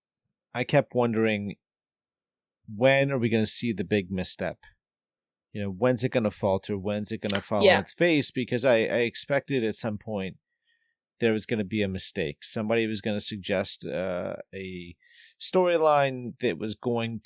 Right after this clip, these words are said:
Speaker 1: to, uh, kind of go against the, the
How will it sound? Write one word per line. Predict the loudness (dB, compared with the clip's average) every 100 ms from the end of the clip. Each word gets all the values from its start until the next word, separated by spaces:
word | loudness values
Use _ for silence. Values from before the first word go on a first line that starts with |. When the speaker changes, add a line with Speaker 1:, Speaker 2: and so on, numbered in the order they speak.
| -6
Speaker 1:
to, | -6 -6 -8 -10 -10 -14 _ -20 _ _ _ _ _ _
uh, | -6 -4 -2 -2 -4 -14 _ -14 -14 -18 _ _ _ -6
kind | 0 0
of | 2
go | 4 4
against | 4 2 2 0 -2
the, | 0 2 2 -2
the | -6 -4 -6